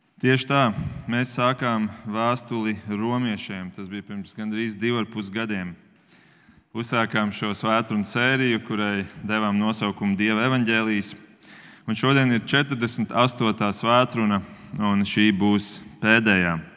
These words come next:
Jo šodien mēs noslēgsim šo garo un tik svarīgo vēstuli, kas ir kā tāds fundaments kristīgajai draudzei bijis savā izpratnē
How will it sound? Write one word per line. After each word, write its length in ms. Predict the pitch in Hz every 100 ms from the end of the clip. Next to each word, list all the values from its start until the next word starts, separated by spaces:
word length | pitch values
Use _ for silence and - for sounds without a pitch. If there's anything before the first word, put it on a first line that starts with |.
| - _ _ _ _ _
Jo 140 | - 113
šodien 320 | 143 147 143
mēs 160 | 123 117 135
noslēgsim 540 | 156 151 135 - 120
šo 300 | - 120 113 110 92 107
garo 380 | 123 143 143 127 117
un 240 | 113 113 113 104 - - -
tik 100 | 104
svarīgo 460 | 127 135 135 117
vēstuli, 600 | 110 113 117 117 117 107 101 -
kas 160 | 104 98 104
ir 140 | 98 98 - - _ _ - - - _ _ _ -
kā 80 |
tāds 240 | 107 104 95
fundaments 640 | - 123 127 120 113 107
kristīgajai 640 | - 120 - 117 104 104 101
draudzei 540 | 113 123 123 120 104
bijis 380 | 98 110 104 -
savā 220 | 110 104 101
izpratnē 540 | 113 - 110 110 104